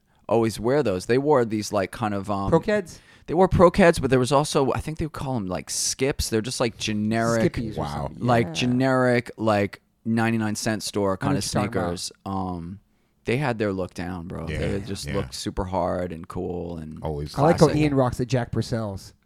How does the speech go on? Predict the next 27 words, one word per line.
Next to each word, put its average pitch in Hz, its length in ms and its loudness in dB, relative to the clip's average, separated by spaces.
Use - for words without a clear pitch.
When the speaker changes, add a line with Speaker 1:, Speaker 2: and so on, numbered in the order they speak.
Speaker 3:
Mm. 80 140 -6
Speaker 2:
That's - 200 -2
his 120 120 -8
thing. 117 220 -10
The 107 80 -8
Speaker 1:
Jack 113 220 4
Speaker 2:
Converse. 117 80 -2
Speaker 1:
Purcell? 107 320 4
Speaker 2:
Yeah. 120 320 -10
Speaker 1:
It's - 180 -12
kind 120 160 -2
of 107 80 -4
like 101 200 0
the 107 80 -4
more 101 200 0
elegant 101 460 -2
kind 95 180 -6
of 92 60 -10
tennis 101 460 -4
Converse 101 480 -2
vibe. 104 260 2
Speaker 2:
Is 135 80 2
it? 208 160 8
Speaker 3:
<laughs> - 180 -10
Right. 127 140 2
Speaker 1:
Yeah. 131 320 4
Speaker 3:
Yeah. 101 220 -2